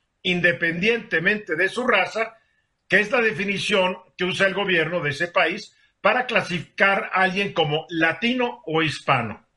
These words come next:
De esta cantidad son treinta y siete millones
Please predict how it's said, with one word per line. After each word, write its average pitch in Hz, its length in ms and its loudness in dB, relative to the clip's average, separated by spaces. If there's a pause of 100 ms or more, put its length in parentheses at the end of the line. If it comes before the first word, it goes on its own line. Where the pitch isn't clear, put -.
(680)
De 247 160 4
esta 262 240 0
cantidad 196 640 2
son 220 360 -2
treinta 180 460 2
y 170 100 -2
siete 233 640 -2
millones 170 800 -2